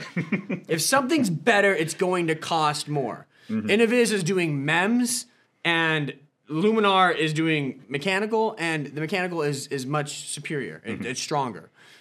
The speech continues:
Speaker 2: Luminar's performance, their, their time of flight lidar, is stronger than Innoviz's lidar. So it's gonna cost more. And that's why Innoviz gotta deal with Volkswagen and Luminar gotta deal with Mercedes. Right? I
Speaker 1: Yeah,
Speaker 2: mean, that's, that,
Speaker 1: no.
Speaker 2: that, that's a deal. So
Speaker 1: Yeah,
Speaker 2: yeah, not,
Speaker 1: yeah.
Speaker 2: not, not all brands are gonna be
Speaker 1: Mm-hmm.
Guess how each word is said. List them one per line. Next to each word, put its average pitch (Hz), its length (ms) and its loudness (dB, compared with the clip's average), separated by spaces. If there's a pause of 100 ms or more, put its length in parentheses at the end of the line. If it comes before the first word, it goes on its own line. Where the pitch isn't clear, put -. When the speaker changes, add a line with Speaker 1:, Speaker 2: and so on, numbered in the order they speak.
(160)
Speaker 2:
Luminar's 180 420 2
performance, 147 640 -4
their, 139 160 -2
their 131 160 -4
time 151 180 -2
of 147 100 -6
flight 147 180 -4
lidar, 120 340 -2
is 123 160 -6
stronger 123 540 -4
than 113 180 -6
Innoviz's 107 460 -8
lidar. - 280 -16 (460)
So 165 160 0
it's 156 100 -2
gonna 170 200 0
cost 135 400 -4
more. - 240 -20 (480)
And 170 120 -4
that's 180 220 4
why 190 140 4
Innoviz 160 640 0
gotta 147 220 2
deal 143 120 0
with 127 140 -4
Volkswagen 117 680 -2
and 120 100 -4
Luminar 131 260 0
gotta 127 180 -4
deal 123 100 -4
with 110 80 -4
Mercedes. 113 680 -8 (1600)
Right? 151 260 0
I 131 40 2
Speaker 1:
Yeah, 160 60 6
Speaker 2:
mean, 196 80 6
that's, - 180 0
that, 180 140 2
Speaker 1:
no. 190 80 6
Speaker 2:
that, 185 60 4
that's 208 200 4
a 180 60 -2
deal. 190 320 2
So 202 140 4
Speaker 1:
Yeah, 202 220 6
Speaker 2:
yeah, - 20 0
not, 214 280 6 (120)
Speaker 1:
yeah. 139 60 -12
Speaker 2:
not, 208 340 4
not 208 160 6
all 202 140 6
brands 175 380 2
are - 20 -2
gonna 151 140 0
be 143 100 0
Speaker 1:
Mm-hmm. 143 100 2